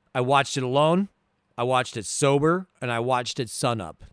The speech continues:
Those are the three things I would change about it. I would watch it with somebody else, anybody else to make fun of it with me, like Mystery Science it, that, that shit. Um, I would have watched it at nighttime, and I would have watched it not sober. Because here's the, uh, the,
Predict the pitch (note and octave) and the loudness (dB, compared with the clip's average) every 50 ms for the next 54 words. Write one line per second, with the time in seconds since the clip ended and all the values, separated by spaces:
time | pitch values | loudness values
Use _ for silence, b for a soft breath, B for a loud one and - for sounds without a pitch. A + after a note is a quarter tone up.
0 | _ - A#2 C3+ D#3 C#3+ C#3+ C3 A#2+ - - F3 G3 G#3+ F#3 - G#3 G3 F#3 D#3+ | _ 0 4 4 6 6 4 2 0 -2 0 2 2 2 2 2 2 2 4 4
1 | D3+ D#3 D3+ D3 B2+ - D#3 C#3 C3 B2 B2 A2 G#2+ G#2 G2 F2+ E2+ E2 B B | 2 2 0 0 -2 -2 -2 0 0 -2 -2 -2 -2 -2 -2 -4 -6 -12 B B
2 | B B B B B - C3 D3 E3 G3 F3+ D#3+ D#3 F3 G3 G#3+ G#3+ - A3 A3+ | B B B B B 4 6 8 10 10 8 10 10 10 10 10 10 8 6 6
3 | G#3+ F#3+ D3+ - - F3+ F#3 G3 A3+ A#3 A#3 G#3 E3 D3+ E3+ F3+ - - - - | 6 6 4 4 4 4 4 4 6 6 6 6 6 6 4 2 0 -4 -8 -10
4 | _ _ _ _ - B3+ C#4 C4+ B3+ A3 F3 F3+ D#3+ D3+ D3 C#3+ D3 D3 - - | _ _ _ _ -4 0 0 2 2 4 4 4 4 4 4 2 2 0 -2 0
5 | D3 D3+ C#3+ B2 - D#3 D#3 D3 C#3 C3+ A#2+ A#2+ A#2+ - - A#2+ B2 D3 D3 C3 | 0 0 0 2 2 2 2 4 2 0 0 -2 -2 -2 -2 -4 -2 -2 -2 -2
6 | A#2+ D3 F3 F3+ - - F3 D3+ - E3+ C#3+ C#3 C3 C3 A#2+ - A#2+ G2 - A2+ | 0 2 2 2 2 2 0 0 2 2 2 2 0 0 -2 -4 -6 -4 -4 -4
7 | G#2+ - - A#2+ A2+ G#2 - - A#2 G#2 G2+ F#2 B B B B B B B B | -6 -4 -4 -4 -4 -4 -4 -4 -4 -4 -4 -6 B B B B B B B B
8 | B B - C#3 C3+ C3+ C3+ C#3 C#3+ C#3 C#3+ D3 C#3+ B2+ B2 D3 D3 C#3+ C#3+ C3 | B B 0 2 2 4 2 2 2 2 2 2 2 2 2 4 4 4 2 2
9 | - D3 C#3+ B2+ - B2 D#3 E3 F#3+ G3+ G#3+ A3 A3 - - D3+ C#3+ A#2 A2 G#2 | 0 0 -2 0 0 0 -2 0 -2 -2 0 0 0 0 0 -2 -2 -2 -2 -4
10 | G2+ G#2+ A#2+ - _ _ _ _ - D#3 D#3 D3+ D#3 D#3 D#3+ F3+ E3+ D#3 C#3+ D3 | -6 -8 -10 -12 _ _ _ _ -6 -4 -2 -2 0 0 0 0 0 0 2 4
11 | C#3 C3 B2+ - - - B2+ B2 A#2+ A#2+ _ _ _ _ _ _ - A#2+ A2 A2 | 4 2 2 0 -2 -2 0 0 0 -2 _ _ _ _ _ _ -20 -18 -14 -10
12 | A2+ A#2+ G#2+ F#2+ G#2 A#2+ A#2 - - - B2 B2 A#2 G#2 G2 F2 E2+ B B B | -8 -6 -6 -6 -6 -6 -6 -6 -4 -4 -2 -4 -4 -4 -8 -10 -12 B B B
13 | B B B - F#3 E3 G#3 G3 F#3 D3 F#3 G3 F#3+ F#3+ F#3 D3 D3+ E3+ E3 D#3+ | B B B 2 4 6 6 6 6 8 8 8 8 8 6 4 2 2 4 4
14 | D#3+ D#3+ D3+ D3 C#3+ C#3 C3 B2 B2 B2+ B2 | 4 6 6 4 4 4 2 2 0 -2 -4